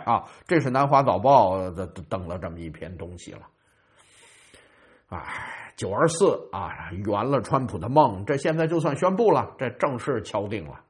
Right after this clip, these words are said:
应该啊，按照一个月之前这事儿都提前公布了。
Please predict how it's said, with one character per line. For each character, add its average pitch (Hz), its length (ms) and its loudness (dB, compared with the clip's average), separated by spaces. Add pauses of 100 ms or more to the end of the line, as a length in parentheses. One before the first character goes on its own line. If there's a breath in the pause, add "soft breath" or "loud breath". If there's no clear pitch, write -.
应 175 180 0
该 175 80 4 (160)
啊， 101 320 -4
按 98 260 -4
照 90 300 -4
一 101 240 -6
个 135 80 0
月 107 180 0
之 123 180 -4
前 101 360 -12 (240 soft breath)
这 120 120 -2
事 113 120 -4
儿 107 40 -2
都 107 120 -4
提 113 180 -10
前 127 180 -10
公 170 200 -10
布 233 140 -6
了。 - 120 -10